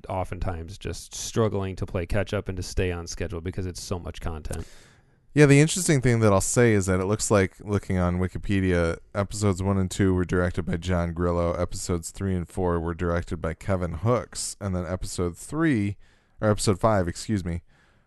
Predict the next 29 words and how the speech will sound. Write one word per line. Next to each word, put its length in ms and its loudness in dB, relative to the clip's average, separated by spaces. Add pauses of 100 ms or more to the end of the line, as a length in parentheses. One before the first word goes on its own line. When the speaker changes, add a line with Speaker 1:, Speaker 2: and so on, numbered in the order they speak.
(120)
Speaker 2:
was 120 -2
directed 320 4
by 140 4
Jonathan 500 2
Watson. 540 -2
So, 420 2
and 320 0
they 160 6
don't 180 4
have 200 2
directors 480 -2
listed 360 -6
for 120 -6
the 100 -4
rest 240 -4
of 80 -8
the 140 -6
episodes, 500 -6
so 100 -6
I 60 -4
think 220 -6
that's 160 -6
been 180 -8
something 320 -6
Speaker 1:
Uh. 40 -8
Speaker 2:
that's 140 -10
been 160 -10
coming 360 -10
out, 240 -8